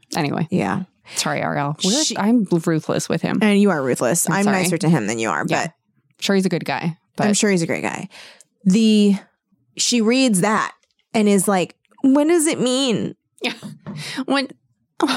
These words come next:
Speaker 1: what is he?
Speaker 2: What does he
Speaker 1: Why would
Speaker 2: mean?
Speaker 1: someone, who is here?
Speaker 2: And it's like,
Speaker 1: What?
Speaker 2: "You're, you could be next." That's what it means. Y-
Speaker 1: And it's like she both.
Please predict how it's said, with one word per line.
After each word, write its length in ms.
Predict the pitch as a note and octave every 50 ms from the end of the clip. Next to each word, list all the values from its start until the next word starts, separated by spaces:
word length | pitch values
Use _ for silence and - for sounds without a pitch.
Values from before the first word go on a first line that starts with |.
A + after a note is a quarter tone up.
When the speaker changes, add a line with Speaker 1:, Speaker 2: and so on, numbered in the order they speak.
| - - _ _
Speaker 1:
what 200 | - A4+ C#4 D#4+
is 200 | D#4+ E4 E4 D#4
he? 240 | E4 D#4+ D4 B3 - - _ _ _ _ _ _ _
Speaker 2:
What 140 | - C#4 D#4+
does 80 | D4+
he 60 | - -
Speaker 1:
Why 180 | B3 C#4 D4+
would 200 | C4+ C4+ - F4
Speaker 2:
mean? 200 | G4 G4 F#4+ D#4+
Speaker 1:
someone, 440 | B3+ A#3+ G3 F#3+ A3 A3 G#3 E3+ - - -
who 500 | - - D#4+ C#4 C4+ D4+ D4+ D4+ F#4+ G4 F#4+
is 140 | F4+ E4 -
here? 580 | E4+ E4+ E4 C#4+ D4 C#4+ C4+ C4+ - F2+ - - - - - _
Speaker 2:
And 200 | - - A3 G#3+
it's 100 | A3+ - C#4
like, 460 | C#4+ C4 - F3+ G#3+ D4 E4 E4 -
Speaker 1:
What? 100 | - -
Speaker 2:
"You're, 420 | B3 A3 G#3+ B3+ D4 D#4+ D#4+ - - _ _ _ _ -
you 460 | C4 A3+ A3 G#3 A3+ B3 C#4 D4 C#4 -
could 300 | - D4+ C#4+ B3+ G#3+ A3
be 180 | C4+ C4+ C4
next." 280 | B3+ C#4 C#4+ C4 - -
That's 180 | - D#4 -
what 120 | B3 A#3 A3
it 80 | G#3
means. 380 | A3+ B3+ G#3 E3 D3+ D3 - - -
Y- 180 | F#3 E3 - - - - _ _ _ _ _ _ _ -
Speaker 1:
And 180 | C4+ C4+ D4 C#4
it's 120 | - -
like 120 | D#4+ D#4+ G#3
she 240 | - - - F#4 E4+ - _ _ _ -
both. 600 | C#4 C#4 C#4+ D4+ D#4+ D#4 - - - - -